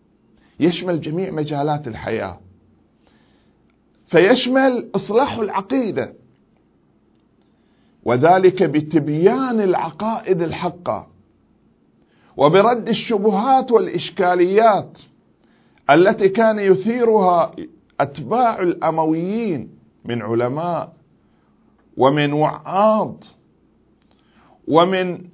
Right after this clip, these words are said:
إعلاميين ومن كتاب. فالإمام الحسين كان يريد بيان الحقائق،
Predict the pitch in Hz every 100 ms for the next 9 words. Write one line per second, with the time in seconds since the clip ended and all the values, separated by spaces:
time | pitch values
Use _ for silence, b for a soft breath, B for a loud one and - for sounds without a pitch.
0 | - 147 160 180 180 185 190 208 233 208
1 | 143 - - 160 180 175 185 190 185 247
2 | 262 226 175 - _ _ _ _ _ _
3 | _ _ _ _ _ _ _ _ _ b
4 | b 131 117 127 170 175 147 - 127 180
5 | 160 165 143 131 135 160 165 165 - _
6 | _ _ 123 131 190 185 143 - - 117
7 | 120 160 170 - - -